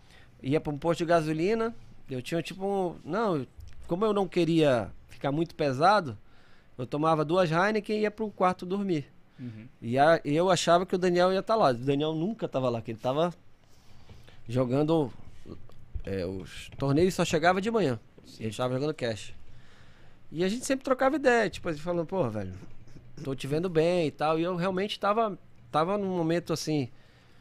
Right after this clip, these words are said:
Speaker 1: me sentindo bem. Só que é aquela coisa, né, cara? Tu tá ali vivendo aquela coisa, tu não, tu não tem ideia se vai dar certo, né? Aí,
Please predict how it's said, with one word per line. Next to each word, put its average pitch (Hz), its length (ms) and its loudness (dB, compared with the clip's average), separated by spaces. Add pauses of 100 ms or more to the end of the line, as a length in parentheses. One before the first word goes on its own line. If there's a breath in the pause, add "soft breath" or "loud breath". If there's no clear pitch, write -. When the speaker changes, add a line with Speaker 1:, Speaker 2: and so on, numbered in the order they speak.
(640 soft breath)
Speaker 1:
me 151 120 0
sentindo 185 460 -2
bem. 220 600 2 (920)
Só 214 240 -2
que 359 140 -4
é 440 100 -2
aquela 262 260 0
coisa, 220 300 6
né, 175 80 6
cara? 117 180 2
Tu 160 240 -6 (120)
tá 160 120 6
ali 170 300 0
vivendo 185 380 0
aquela 156 260 0
coisa, 196 300 -2
tu 269 80 -4
não, 285 160 -2 (220)
tu 156 100 -4
não 160 100 -2
tem 175 220 -2
ideia 131 500 4 (120)
se - 140 -14
vai 117 140 -2
dar 113 100 0
certo, 113 380 -4
né? 120 120 -6 (1120 soft breath)
Aí, 143 360 -4